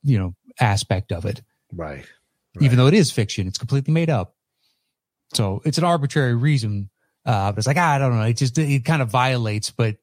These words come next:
Speaker 1: it is science fiction. It is really good. And, uh, you know, if you go look it up now, when the pandemic hit, we all noticed it, that that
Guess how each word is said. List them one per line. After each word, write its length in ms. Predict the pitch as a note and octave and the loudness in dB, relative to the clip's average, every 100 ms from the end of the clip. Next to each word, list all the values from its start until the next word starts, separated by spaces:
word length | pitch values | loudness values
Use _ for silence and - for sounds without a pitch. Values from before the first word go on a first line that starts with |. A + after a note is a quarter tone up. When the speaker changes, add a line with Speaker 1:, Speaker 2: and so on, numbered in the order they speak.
| _ _ _ D3 | _ _ _ 0
Speaker 1:
it 120 | F3+ | 2
is 200 | G#3+ D#3+ | 2 2
science 280 | E3+ C#3 - | 2 0 0
fiction. 420 | E3+ - B2+ B2 | 0 2 0 0
It 180 | D3+ D#3+ | 0 2
is 160 | D3 | 2
really 240 | C#3 C3 A2 | 2 2 2
good. 400 | C#3 A#2 G#2+ A2+ | 0 0 -2 -4
And, 540 | A2+ G#2+ G#2 G#2 G#2 | -2 0 2 2 2
uh, 360 | G2+ G2+ G2 G2 _ _ _ _ _ _ - | 2 0 0 -4 _ _ _ _ _ _ -4
you 120 | D3+ | 0
know, 100 | C#3 | 2
if 100 | C3 | 2
you 80 | D3 | 0
go 140 | D3 | 2
look 220 | D3 D3+ C3 | 2 0 2
it 80 | |
up 120 | C3 A2+ | 0 2
now, 280 | C#3 B2+ | 2 2
when 120 | A#2 A2+ | 2 0
the 60 | |
pandemic 480 | C3 A#2+ B2 A#2+ A2+ | 0 0 2 0 0
hit, 260 | C#3+ A#2+ A2+ | 0 -2 0
we 140 | B2 | 2
all 300 | B2 A#2 G2+ | 2 0 -2
noticed 460 | B2+ A#2+ C3 G#2+ - | 0 2 2 0 -2
it, 160 | G2+ G#2+ | -4 -2
that 220 | G2 F#2+ | -4 0
that 440 | C3 B2+ B2+ A#2+ | 0 2 -2 -4